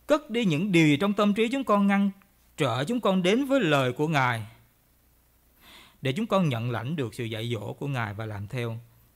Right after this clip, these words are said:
Lạy Chúa, xin giúp cho môi miệng của con rao truyền lời của Chúa một cách rõ ràng. Lạy Chúa, xin hãy phán, và chúng con là những con cái của Ngài đang lắng nghe.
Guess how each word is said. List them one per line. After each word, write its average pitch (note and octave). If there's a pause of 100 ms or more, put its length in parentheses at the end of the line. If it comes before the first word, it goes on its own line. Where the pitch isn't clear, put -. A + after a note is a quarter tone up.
(600)
Lạy B2
Chúa, D#3
xin F#3
giúp G#3
cho E3+
môi D#3
miệng A#2+
của -
con C#3 (220)
rao E3+ (100)
truyền A#2 (520)
lời B2+
của B2 (440)
Chúa E3+ (120)
một B2
cách F#3+ (160)
rõ C#3+
ràng. A2+ (1500)
Lạy A#2
Chúa, C#3 (540)
xin C#3+
hãy A#2+
phán, C3+
và D3
chúng G3+
con G3
là E3 (360)
những D3+
con F#3
cái F3+
của F#3
Ngài C3
đang A#2
lắng C3
nghe. B2